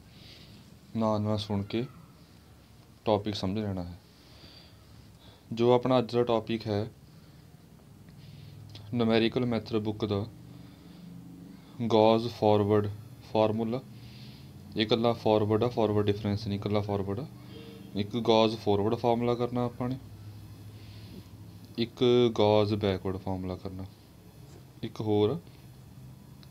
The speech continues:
ਸਟਰਲਿੰਗ ਫਾਰਮੂਲਾ। ਇਹ ਤਿੰਨ ਫਾਰਮੂਲੇ ਆਪਾਂ ਨੇ ਅੱਜ ਕਰਨੇ ਹੈਗੇ ਨੇ। ਇਹਨਾਂ formula 'ਚ ਛੋਟਾ ਕੰਸੈਪਟ ਯੂਜ਼ ਹੋਣਾ ਹੈਗਾ।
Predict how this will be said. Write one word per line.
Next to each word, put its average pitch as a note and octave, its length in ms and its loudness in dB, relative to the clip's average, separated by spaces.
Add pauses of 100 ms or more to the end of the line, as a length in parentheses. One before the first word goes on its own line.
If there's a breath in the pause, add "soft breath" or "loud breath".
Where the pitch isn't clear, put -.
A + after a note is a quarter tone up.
(1080)
ਸਟਰਲਿੰਗ G#2 520 0
ਫਾਰਮੂਲਾ। G2+ 400 -4 (1300 loud breath)
ਇਹ A#2+ 80 0
ਤਿੰਨ B2 240 2
ਫਾਰਮੂਲੇ B2 480 2
ਆਪਾਂ A2+ 280 -2
ਨੇ A2+ 80 -2
ਅੱਜ G#2 120 -4
ਕਰਨੇ G2+ 320 -4
ਹੈਗੇ F#2+ 180 -6
ਨੇ। G2+ 100 -8 (1400 loud breath)
ਇਹਨਾਂ C3+ 220 4
formula C3+ 440 4
'ਚ B2+ 160 -2
ਛੋਟਾ B2+ 300 2
ਕੰਸੈਪਟ A#2+ 440 0
ਯੂਜ਼ A2 260 2
ਹੋਣਾ G#2 220 0
ਹੈਗਾ। G#2+ 260 -2